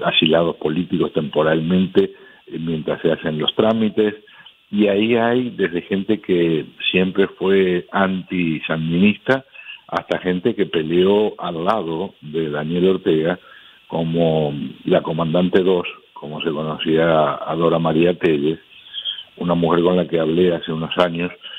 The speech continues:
y muy desilusionada del sandinismo, de Ortega y de todo lo que está ocurriendo en Nicaragua, pero esa es la realidad. Y en el tono liviano,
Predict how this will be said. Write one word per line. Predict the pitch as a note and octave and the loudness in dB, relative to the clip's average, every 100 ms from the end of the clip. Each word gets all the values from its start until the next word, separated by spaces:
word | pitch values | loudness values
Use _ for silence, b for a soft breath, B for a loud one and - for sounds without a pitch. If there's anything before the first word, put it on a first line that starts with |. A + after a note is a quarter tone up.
| B B _ | B B _
y | F#2 F2 D#2+ | 0 0 0
muy | D#2 G2 G#2 | 0 2 4
desilusionada | F#2 E2 D#2+ D2+ D#2 F2 F#2 E2+ D2+ | 2 -2 -6 -4 -4 -2 0 2 0
del | D2 C2 | -2 -2
sandinismo, | D2 D2 F2 G#2 G2 D#2+ D#2+ | -6 -2 2 4 4 0 -4
de | D#2+ | -2
Ortega | D2 - F#2 F#2+ F#2 | -2 0 4 4 4
y | E2 | 0
de | D2+ D2 | -4 -4
todo | F2 E2+ | -2 0
lo | F2 | 0
que | E2+ | -2
está | - | 0
ocurriendo | F2 D#2+ F2 F#2 F2 | -2 -2 -4 -2 -2
en | F2 | -4
Nicaragua, | F2 - F2+ G2 B2 - | -4 2 2 4 0 0
pero | G2+ A#2 _ _ | 0 0 _ _
esa | F#2 - E2 | -10 -6 -6
es | |
la | E2 D#2 | -6 -6
realidad. | D#2+ D2+ C#2+ C2+ - _ B B B B B B B | -6 -6 -8 -8 -12 _ B B B B B B B
Y | A2 | 4
en | G#2+ | 4
el | G#2 | 2
tono | - A#2+ A#2+ | 0 0 0
liviano, | A#2 A2+ A#2 G#2 G#2 C3 | 2 2 2 0 -2 -4